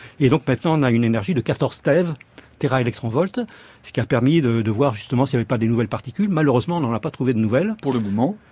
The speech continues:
Speaker 1: Pour le moment, mais peut-être
Speaker 2: Il faut
Speaker 1: qu'on
Speaker 2: pas
Speaker 1: va encore
Speaker 2: désespérer.
Speaker 1: Voilà. Euh, mais par contre,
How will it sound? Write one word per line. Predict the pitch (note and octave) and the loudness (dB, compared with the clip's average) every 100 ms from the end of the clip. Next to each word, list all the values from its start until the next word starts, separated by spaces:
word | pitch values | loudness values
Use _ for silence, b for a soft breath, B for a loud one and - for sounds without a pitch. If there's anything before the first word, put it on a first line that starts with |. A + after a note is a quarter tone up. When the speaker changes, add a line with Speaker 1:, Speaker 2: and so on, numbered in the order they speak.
| _ | _
Speaker 1:
Pour | D3 | 2
le | B2+ | 4
moment, | A2+ A2+ E3+ F#3+ | 4 2 0 -2
mais | A#2+ | -4
peut-être | A#2+ B2 | -6 -4
Speaker 2:
Il | B2 | -2
faut | C3 | 2
Speaker 1:
qu'on | |
Speaker 2:
pas | B2+ | 2
Speaker 1:
va | |
encore | A2+ | 2
Speaker 2:
désespérer. | A2 B2+ G#2 C3 | -2 0 2 4
Speaker 1:
Voilà. | B2 A2+ F3+ - B B B - | 2 0 -2 -8 B B B -6
Euh, | D3 B2+ B2 | 0 2 2
mais | C3+ E3 | 2 2
par | F3+ | 2
contre, | A3 G#3+ | 0 0